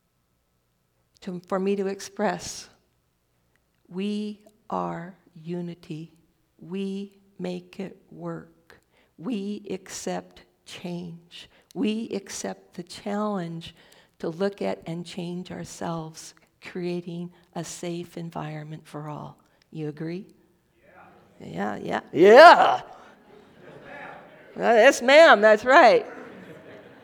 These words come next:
Speaker 1: Now, f-, over the past months, we've heard from a variety of speakers. Reverend Jane,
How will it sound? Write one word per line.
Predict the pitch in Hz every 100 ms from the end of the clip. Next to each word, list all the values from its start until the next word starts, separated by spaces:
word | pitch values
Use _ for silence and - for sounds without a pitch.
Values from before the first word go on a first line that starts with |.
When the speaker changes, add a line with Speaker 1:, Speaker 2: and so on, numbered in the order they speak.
| - - - _ - - _ _ _ _ _ _ _ _
Speaker 1:
Now, | 214 220
f-, | 214 262
over | 269 262
the |
past | 262 320 254 254
months, | 233 240 214 220
we've | 208
heard | 214 208
from | 190 180
a |
variety | 165 185 185 180 160
of |
speakers. | - - 196 - - - - - - -
Reverend | 175 175 165
Jane, | 202 190 190 190 196